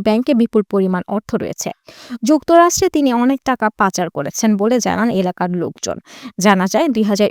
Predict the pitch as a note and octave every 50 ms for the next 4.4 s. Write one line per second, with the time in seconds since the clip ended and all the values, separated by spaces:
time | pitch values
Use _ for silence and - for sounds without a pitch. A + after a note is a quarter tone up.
0 | - - B3 - - D#4+ D#4 - - E4+ - A#3 - A#3+ A3 G#3 F#3+ F#3+ E3+ -
1 | - F#3 F#3+ A#3 C#4+ - - - - A#3 A#3+ - - - A#3+ F#3 - - - -
2 | B3 E4 A4+ - _ _ _ _ _ _ _ - C4+ C#4+ C#4+ D#4 C4+ E4+ E4 -
3 | A3+ A3+ A3 - - - - D4 B3+ A#3 G3 G3+ G3+ - - A3+ - - A3+ G#3+
4 | G#3+ - C4+ C4+ - - D4+